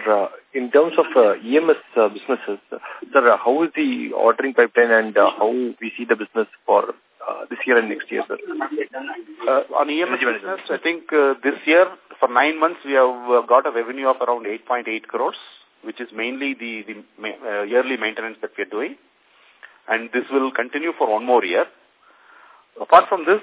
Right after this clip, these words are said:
Speaker 2: the, the, on the pipeline, we haven't got any orders so far, but we have, we have actually quoted for a tender,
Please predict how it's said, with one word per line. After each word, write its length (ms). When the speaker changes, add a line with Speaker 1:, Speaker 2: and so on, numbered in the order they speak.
Speaker 2:
the, 260
the, 80
on 140
the 80
pipeline, 720
we 80
haven't 420
got 380
any 260
orders 260
so 220
far, 200
but 120
we 60
have, 160
we 60
have 100
actually 380
quoted 480
for 100
a 60
tender, 340